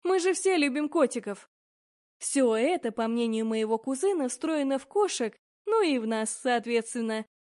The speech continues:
теми самыми кураторами, что когда-то доводили человечество до ума.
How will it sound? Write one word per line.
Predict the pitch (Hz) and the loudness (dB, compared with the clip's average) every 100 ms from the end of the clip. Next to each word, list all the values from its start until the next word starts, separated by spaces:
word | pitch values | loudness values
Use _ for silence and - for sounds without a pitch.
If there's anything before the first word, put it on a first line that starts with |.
| _ | _
теми | - 254 240 | -2 0 0
самыми | 233 254 233 226 226 | -2 -2 -2 -2 -4
кураторами, | 226 302 392 403 254 233 220 | -2 -2 0 0 0 -2 -4
что | 220 349 | -4 -4
когда-то | 311 285 233 339 381 | -2 -2 0 0 0
доводили | 277 247 214 262 285 | -2 -2 -2 -4 -4
человечество | 294 262 202 214 - 233 226 | -2 -2 -4 -6 -8 -6 -4
до | 220 | -2
ума. | 208 196 190 | -4 -6 -8